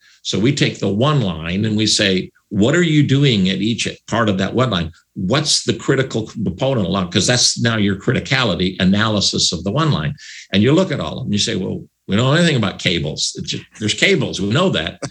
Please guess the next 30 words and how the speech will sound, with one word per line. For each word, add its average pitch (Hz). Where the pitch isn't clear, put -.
Well, 113
you 127
better 113
test 101
your -
cables. -
Well, 87
we 110
don't 160
test -
cables. 78
You 113
can 147
test 175
cables. 165
You, -
the 120
cable 170
company 101
I 87
told 95
you 98
about, 104
ImCorp, 139
can 139
tell 180
you 151
where 143
the 165
failure 160